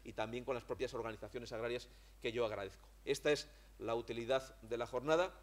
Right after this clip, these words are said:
De verdad que muchas gracias por su presencia hoy aquí en la ciudad de Palencia. Muchas gracias por la presencia de las personas que vienen desde fuera, que espero que tengan aquí una buena acogida. La nuestra es una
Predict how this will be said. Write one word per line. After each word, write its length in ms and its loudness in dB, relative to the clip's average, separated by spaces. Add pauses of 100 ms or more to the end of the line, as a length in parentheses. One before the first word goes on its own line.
(320)
De 100 2
verdad 280 2
que 100 0
muchas 320 0
gracias 360 0 (400)
por 160 -4
su 140 -4
presencia 600 0 (160)
hoy 180 2
aquí 260 0
en 120 -2
la 80 -2
ciudad 240 -2
de 100 2
Palencia. 460 0 (400)
Muchas 340 4
gracias 380 2
por 160 -2
la 100 2
presencia 600 0
de 80 -2
las 100 -2
personas 380 -8
que 80 -4
vienen 200 -2
desde 220 0
fuera, 280 0 (440)
que 60 -6
espero 340 0
que 80 0
tengan 260 -2
aquí 200 -6
una 120 0
buena 480 -2 (240)
acogida. 540 4 (560)
La 140 -4
nuestra 300 0
es 120 -2
una 220 0